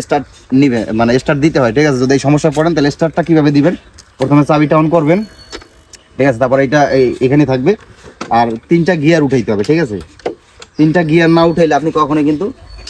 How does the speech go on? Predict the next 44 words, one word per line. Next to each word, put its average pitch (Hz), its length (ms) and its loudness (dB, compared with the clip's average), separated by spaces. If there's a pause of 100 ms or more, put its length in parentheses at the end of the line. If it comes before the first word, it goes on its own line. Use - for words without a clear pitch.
(220)
গাড়িটার 139 320 0 (220)
স্টার্ট 135 240 -2
দিতে 123 160 0
পারবেন 104 220 -2
না, 104 80 -6
ঠিক 156 100 -4
আছে? 139 120 0
আমার 135 180 0
তিনটা 147 200 -2 (120)
গিয়ার 139 240 2
উঠাইছি, 143 260 0
একটু 139 180 -10
সামনে 127 180 0
আসো, 110 160 -8
মিটারে 110 300 -6
দেখাই। 113 180 -6 (1600)
এই 139 60 2
যে 139 100 0
দেখতে 147 200 -2
পাচ্ছেন 147 280 2
এখানে 147 200 2
কিন্তু 147 140 0 (480)
মিটার 127 240 0
দেখা 160 160 2
যায়, 95 120 -4 (840)
মিটারে 156 300 2
তিনটা 175 260 2
গিয়ার 156 220 2
দেওয়া, 156 200 0
এই 151 80 0
যে 135 100 0
ঠিক 143 100 2
আছে, 127 160 0
তিনটা 147 220 4
গিয়ার 151 240 2
দেওয়া, 170 160 2
আর 143 100 -2
এগুলো 139 260 -2
সব 143 160 -4
কিছু 160 180 -2
ওকে 151 200 0
করা, 107 200 0
ঠিক 156 140 2
আছে? 117 140 -8